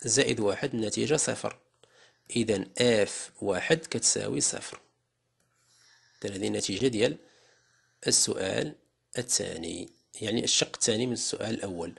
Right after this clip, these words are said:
ثم الآن نمر إلى السؤال الثاني، ب، احسب النهاية عندما يؤول إكس إلى زائد لا نهاية، وعندما يؤول إكس إلى ناقص لا نهاية. إذن باش نجاوبوا على هذا السؤال هذا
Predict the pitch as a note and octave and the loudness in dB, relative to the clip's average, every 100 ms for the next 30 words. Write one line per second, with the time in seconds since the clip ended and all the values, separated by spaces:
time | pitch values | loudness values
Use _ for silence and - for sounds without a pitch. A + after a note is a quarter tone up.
0 | - - - - - _ - F#3 E3 D3 | -18 -20 -20 -20 -20 _ 2 6 6 6
1 | C#3+ F#3 C3 D3+ D#3+ C3+ C3 - B2+ B2+ | 4 4 4 2 2 2 2 2 2 2
2 | D#3+ - - - D3 G#2 A2+ - - A2+ | 0 -2 0 4 4 2 -2 -10 -12 2
3 | C#3 - - - D3+ - D3+ C#3 B2+ B2 | 6 6 2 0 2 2 2 2 2 2
4 | A#2 G#2 A2+ C3 A#2+ A#2+ - - - - | 2 2 0 0 0 0 0 -2 -2 -2
5 | A2+ G#2 A2+ A2 G#2+ G2+ G2 G2+ C#3+ D#3 | -2 0 2 2 0 0 -2 2 4 4
6 | B2 C3 B2 - - - - A#2+ A#2+ C3+ | 2 0 -2 -2 -4 -2 0 0 0 -2
7 | - C#3+ D3+ D3 C3+ - - _ _ _ | -4 -2 0 2 0 -2 -8 _ _ _
8 | _ _ _ - - _ _ _ C3+ A2+ | _ _ _ -20 -20 _ _ _ 2 2
9 | F2+ - _ _ - - B2+ D#3 C#3+ B2 | 0 -6 _ _ -4 0 4 6 6 4
10 | B2+ - A#2 A2 G2 F#2 F2+ - | 4 2 2 0 0 0 0 0